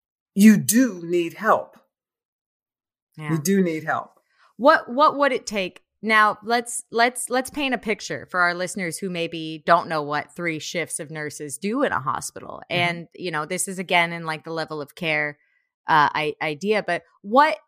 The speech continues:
Speaker 2: yeah. So what does it mean when you're taking care of someone? I mean, you're checking up on them. They're like a baby, you know, you have
Speaker 1: No,
Speaker 2: to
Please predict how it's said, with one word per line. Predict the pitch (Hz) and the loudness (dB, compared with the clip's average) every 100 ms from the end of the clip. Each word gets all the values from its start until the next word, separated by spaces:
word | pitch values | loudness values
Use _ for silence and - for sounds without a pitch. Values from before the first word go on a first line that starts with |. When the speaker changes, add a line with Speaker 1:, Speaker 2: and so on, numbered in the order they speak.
| _ _ _ _ _ _ - | _ _ _ _ _ _ 0
Speaker 2:
yeah. | 151 156 | 4 4
So | - 233 | 2 -4
what | 214 285 294 - | 2 2 2 0
does | 254 226 | 0 0
it | - | -4
mean | 190 190 185 | -4 -6 -6
when | 175 170 | -6 -8
you're | 165 | -8
taking | 185 165 160 | -8 -8 -10
care | 147 151 143 | -8 -4 -4
of | 131 | -4
someone? | - 139 - - - | -10 -12 -12 -14 -4
I | - | 0
mean, | 233 254 | 0 0
you're | 277 | 0
checking | 359 359 311 | 0 0 0
up | 339 247 | 2 2
on | 170 | 0
them. | 151 | -2
They're | 190 269 | -2 0
like | 269 | 0
a | 269 | -2
baby, | 220 226 262 247 175 123 - | -2 -2 -4 -8 -8 -10 -8
you | 180 | -2
know, | 175 180 | 2 4
you | 208 226 | 6 8
have | 240 247 | 8 6
Speaker 1:
No, | |
Speaker 2:
to | - | 0